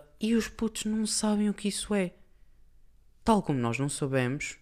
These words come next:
o que era Hotel Doce Hotel. E nem vale a pena ir ver agora, porque nós não vamos erca-, encarar Hotel Doce Hotel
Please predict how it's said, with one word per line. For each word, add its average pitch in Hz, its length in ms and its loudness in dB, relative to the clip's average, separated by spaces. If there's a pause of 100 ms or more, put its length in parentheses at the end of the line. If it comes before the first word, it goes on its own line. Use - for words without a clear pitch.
(120)
o 202 100 0
que - 160 -6
era 202 140 2
Hotel 196 220 0
Doce 185 340 -2
Hotel. 185 300 0
E 214 100 4
nem 127 100 2
vale 117 240 2
a 113 40 -2
pena 123 200 0
ir 127 80 0
ver 131 160 0
agora, 139 400 0 (320)
porque 131 160 2
nós 127 140 4
não 131 100 2
vamos 127 260 2
erca-, 127 360 -2
encarar 127 400 2
Hotel 123 240 2
Doce 127 200 -2
Hotel 143 300 -2